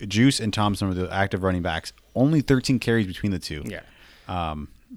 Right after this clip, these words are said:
Speaker 1: that's not a lot. <laughs>
Speaker 2: No, I, I'd be pissed if I was Peterson. And apparently I read before, beforehand a lot of the Redskins players were pissed off that he was deactivated.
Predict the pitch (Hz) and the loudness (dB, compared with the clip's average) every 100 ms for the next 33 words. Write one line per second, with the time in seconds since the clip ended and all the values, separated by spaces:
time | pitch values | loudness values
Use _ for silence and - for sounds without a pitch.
0 | 139 - - 175 175 - 101 113 101 - | -16 -12 -8 -6 -6 -6 -4 -4 -4 -6
1 | - - 147 - - 208 120 104 131 117 | 0 4 4 2 -2 2 2 4 2 2
2 | 95 151 156 117 - 135 123 - 104 101 | 0 0 0 -4 -2 -2 0 -4 -6 -8
3 | 98 - 101 104 113 113 117 117 151 151 | -8 -8 -8 -6 -6 -4 -4 0 0 2
4 | 151 139 143 131 127 139 131 127 123 - | 2 2 0 -2 -4 0 2 0 -2 -8
5 | 117 123 120 120 113 110 117 117 113 104 | -6 -2 0 -2 -2 -2 0 -2 -4 -4
6 | 107 107 104 104 123 - 123 104 113 104 | -6 -4 -4 -4 -6 -6 -8 -8 -6 -6
7 | 98 104 120 - 104 - 95 92 92 101 | -8 -6 -4 -2 -4 -4 -8 -8 -8 -8
8 | 98 92 101 92 90 - 92 85 78 | -10 -8 -6 -4 -6 -10 -12 -10 -14